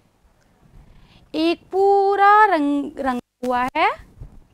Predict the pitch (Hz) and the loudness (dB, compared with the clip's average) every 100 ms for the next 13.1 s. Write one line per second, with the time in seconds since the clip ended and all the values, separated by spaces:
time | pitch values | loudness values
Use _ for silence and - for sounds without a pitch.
0 | _ _ _ _ _ _ _ _ _ - | _ _ _ _ _ _ _ _ _ -20
1 | - - - - 190 247 240 277 247 233 | -20 -20 -20 -18 -8 -6 -6 -4 -2 -2
2 | 277 330 370 392 381 381 359 359 359 359 | -6 -4 -2 0 0 -2 -2 -2 0 -2
3 | 359 392 453 539 _ _ _ _ _ - | -2 -2 -4 -6 _ _ _ _ _ -20
4 | - _ _ _ _ - 262 254 - 262 | -20 _ _ _ _ -10 -8 -8 -6 -2
5 | 269 302 440 622 _ _ _ _ _ _ | 2 4 2 -2 _ _ _ _ _ _
6 | _ - 370 381 381 339 403 415 370 349 | _ 0 4 4 2 -2 -4 -2 0 0
7 | 311 311 294 285 302 311 320 320 _ _ | 0 0 0 -2 -2 -2 -4 -8 _ _
8 | _ _ _ _ _ _ _ _ _ 254 | _ _ _ _ _ _ _ _ _ -12
9 | - 311 302 302 285 339 403 453 427 - | -6 -4 -2 -2 -2 -2 -2 -2 -2 -4
10 | 339 339 370 403 622 _ _ _ _ _ | -4 -2 -2 -2 -4 _ _ _ _ _
11 | _ _ _ _ - - - _ _ _ | _ _ _ _ -20 -20 -20 _ _ _
12 | - 208 262 302 349 - 285 220 262 294 | -20 -6 -2 0 0 -2 -6 -4 -4 -2
13 | 359 | -2